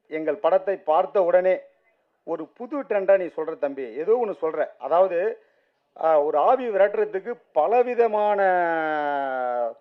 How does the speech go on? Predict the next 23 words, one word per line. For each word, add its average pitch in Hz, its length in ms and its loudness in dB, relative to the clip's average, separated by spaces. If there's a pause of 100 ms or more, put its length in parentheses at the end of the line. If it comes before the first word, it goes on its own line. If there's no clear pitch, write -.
(320)
ஆ, 143 320 0 (160)
இது 135 300 -6
இருந்தாலும், 180 640 0 (300)
ஆனா 202 340 -2
நீ 185 300 -10
இந்த 214 220 0
ஆவியை 233 340 2
விரட்டுவதற்கு 190 840 2
ஒரு 151 220 -8
புது 208 280 -12
யுக்தியை 190 340 -6
கையாண்டிருக்க. 151 600 -4 (260)
இது 160 200 -12
உண்மையிலே 208 480 -2 (340)
இது 160 200 -4
வரைக்கும் 214 540 0
எந்த 185 300 0
ஒரு 196 240 2
படத்துலையும் 180 400 -2
சொல்லாத, 180 500 2
ஒரு 156 240 2
வரலாற்றுல 170 380 2
சொல்லாம, 156 480 0